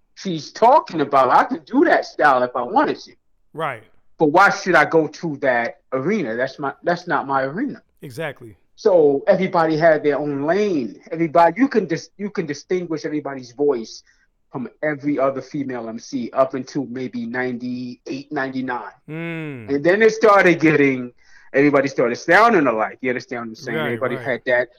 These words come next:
Speaker 1: little Kim flow. Everybody started doing that little Kim kind of, um, strategy with the, with their rhymes.
Speaker 2: Yeah.
Speaker 1: And then Trina came out, took it to a whole nother
Speaker 2: Took it
Speaker 1: dimension.
Speaker 2: to a whole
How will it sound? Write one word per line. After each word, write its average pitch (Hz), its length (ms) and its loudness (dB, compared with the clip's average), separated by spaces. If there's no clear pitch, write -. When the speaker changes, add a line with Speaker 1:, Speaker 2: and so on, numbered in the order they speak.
Speaker 1:
little 131 240 -2
Kim 147 280 -4
flow. 156 520 -2
Everybody 117 320 -6
started 117 420 -4
doing 120 280 -8
that 117 200 -6
little 131 220 -8
Kim 131 340 -8
kind 139 320 -4
of, 120 200 -6
um, 117 580 -6
strategy 160 800 2
with 135 160 -6
the, 127 100 -6
with 131 200 -6
their 127 120 -2
rhymes. 160 680 2
Speaker 2:
Yeah. 127 260 -10
Speaker 1:
And 135 140 -6
then 139 160 -2
Trina 233 420 2
came 147 320 0
out, 135 200 2
took 165 180 -6
it 143 80 -10
to 135 180 -2
a 127 40 4
whole 131 140 2
nother 123 260 -8
Speaker 2:
Took 117 60 -12
it 113 80 -12
Speaker 1:
dimension. 160 360 -4
Speaker 2:
to 95 80 -14
a - 40 -16
whole 139 220 -12